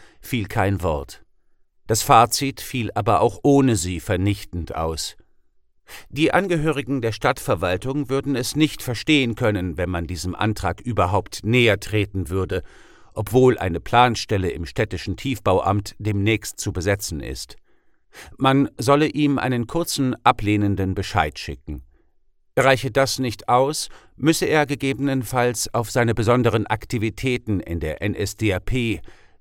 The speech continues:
die S S wird vermutlich mit gemeint gewesen sein, hingewiesen werden.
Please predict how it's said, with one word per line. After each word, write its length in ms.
die 140
S 160
S 320
wird 120
vermutlich 540
mit 240
gemeint 400
gewesen 400
sein, 320
hingewiesen 720
werden. 380